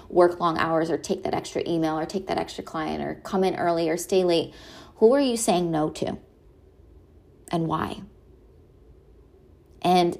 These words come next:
is it absolutely necessary to do that? Because you may believe in your head that, "Oh, I'm just gonna, I'm just gonna just do a little, a couple extra orders, or, "I'm just gonna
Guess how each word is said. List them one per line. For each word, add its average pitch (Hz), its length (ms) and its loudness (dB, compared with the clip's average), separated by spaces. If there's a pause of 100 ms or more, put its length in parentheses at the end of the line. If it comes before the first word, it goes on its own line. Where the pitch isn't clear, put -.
is 202 140 10
it 208 160 6
absolutely 202 720 4
necessary 165 920 -2 (120)
to 160 120 -4
do 156 180 0
that? - 300 -2 (1000)
Because 226 240 2
you 240 60 4
may 247 160 4
believe 196 500 8
in 165 140 0
your - 140 -6
head 180 380 -6
that, - 220 -2
"Oh, 220 260 -4
I'm 202 100 -8
just - 180 -10
gonna, 202 280 0
I'm 220 140 0
just 226 180 2
gonna 190 420 4
just 208 160 -8
do 220 80 4
a 220 40 12
little, 196 340 6
a - 80 -4
couple 220 280 0
extra 202 260 0
orders, 170 400 4
or, 170 60 0
"I'm 175 100 -2
just 208 160 2
gonna 196 200 -2